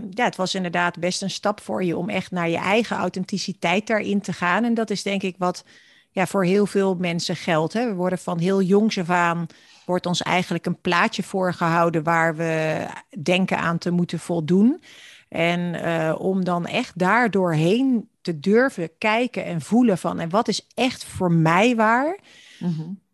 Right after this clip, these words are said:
Speaker 1: Ja, dat, dat is vaak best een proces. En ik, ik weet nog heel goed inderdaad, ja, het moment dat je, eh, inderdaad,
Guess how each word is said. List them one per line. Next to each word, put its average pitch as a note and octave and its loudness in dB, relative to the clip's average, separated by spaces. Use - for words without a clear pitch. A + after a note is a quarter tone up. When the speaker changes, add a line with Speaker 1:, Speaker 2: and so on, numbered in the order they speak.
Speaker 1:
Ja, F3 0
dat, G3+ 0
dat A3 0
is A#3 -2
vaak G3+ 0
best G#3 -2
een F#3+ -2
proces. G3 -2
En F#3 -2
ik, F3+ -6
ik - -8
weet F#3+ 0
nog F#3+ 0
heel G#3 2
goed A3 -2
inderdaad, F3+ -2
ja, A3 -2
het E3 0
moment F#3 2
dat G3 -2
je, F3 0
eh, F3+ -4
inderdaad, F#3+ -2